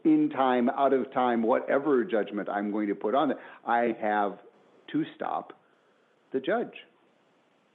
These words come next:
Dead in its tracks. I've gotta pump the brake the minute I notice something. Oh,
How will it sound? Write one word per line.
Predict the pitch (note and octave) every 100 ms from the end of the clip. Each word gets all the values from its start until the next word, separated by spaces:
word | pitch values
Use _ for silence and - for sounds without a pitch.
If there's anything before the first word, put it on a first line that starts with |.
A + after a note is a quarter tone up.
| _ _ _ _ G#2
Dead | B2+ B2+
in | C#3+
its | D3
tracks. | - A3 G#3+
I've | A2+ A2+
gotta | A2 G2+
pump | - - F3+ -
the | G#3
brake | G#3 A#3 G3+
the | G#2+
minute | G2+ A#2 C#3+
I | D#3+
notice | G3 A3 A#3+ -
something. | A2 - - -
Oh, | B3